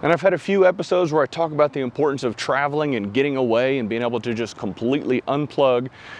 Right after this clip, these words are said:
and detach from business,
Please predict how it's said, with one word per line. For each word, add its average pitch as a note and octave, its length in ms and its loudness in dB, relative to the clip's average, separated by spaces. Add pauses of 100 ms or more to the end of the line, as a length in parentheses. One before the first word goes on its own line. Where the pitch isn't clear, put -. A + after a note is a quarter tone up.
(100)
and G2 320 -6
detach C3+ 760 -2 (540)
from F#2 300 -6
business, D#3 720 2